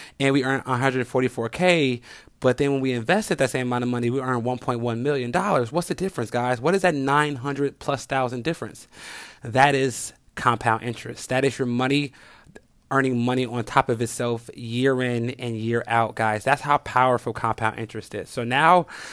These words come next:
you know, that you know how powerful compound interest is, I'm sure you wanna get in on it, <laughs> right?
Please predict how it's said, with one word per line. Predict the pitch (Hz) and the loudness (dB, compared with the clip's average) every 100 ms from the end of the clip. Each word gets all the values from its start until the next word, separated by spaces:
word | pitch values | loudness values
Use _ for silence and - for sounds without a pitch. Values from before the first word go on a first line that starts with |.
| - - _ _ | -18 -20 _ _
you | - | -4
know, | 123 | 0
that | 127 - | 0 0
you | |
know | 131 127 | 0 2
how | 123 | 2
powerful | 120 - 123 123 117 | 0 0 0 0 -2
compound | - 120 117 107 | -2 0 0 -2
interest | 120 - 123 | -6 -6 -6
is, | 117 113 | -2 -2
I'm | 113 | -2
sure | - 156 | -4 -2
you | 160 | -2
wanna | 135 123 | -2 -2
get | 107 120 | -2 0
in | 135 196 | 0 0
on | 123 110 | -4 -6
it, | 98 | -4
<laughs> | 113 - | 2 6
right? | 170 | 6